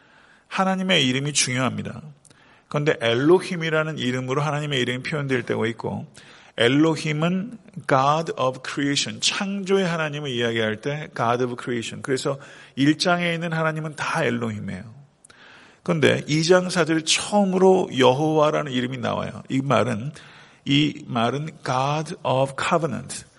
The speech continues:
언약의 하나님을 이야기할 때 여호와라는 말을 써요. 그러니까 엘로힘은 창조의 하나님, 여호와는 언약의 하나님을 언급할 때 쓰는 단어예요. 그럼 창조의 하나님은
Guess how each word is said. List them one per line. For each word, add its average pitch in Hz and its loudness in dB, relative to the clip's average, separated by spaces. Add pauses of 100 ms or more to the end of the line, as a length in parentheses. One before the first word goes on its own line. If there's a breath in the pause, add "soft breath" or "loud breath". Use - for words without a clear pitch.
(260 soft breath)
언약의 156 4
하나님을 156 0
이야기할 117 4
때 160 -2 (260)
여호와라는 120 2
말을 101 -4
써요. 92 -4 (480 loud breath)
그러니까 120 4
엘로힘은 156 4
창조의 196 -4
하나님, 117 -6 (380 loud breath)
여호와는 131 4 (100)
언약의 143 0
하나님을 139 -4
언급할 113 -2
때 131 -4
쓰는 160 -4
단어예요. 98 -6 (1040 loud breath)
그럼 143 -4
창조의 202 2
하나님은 156 -2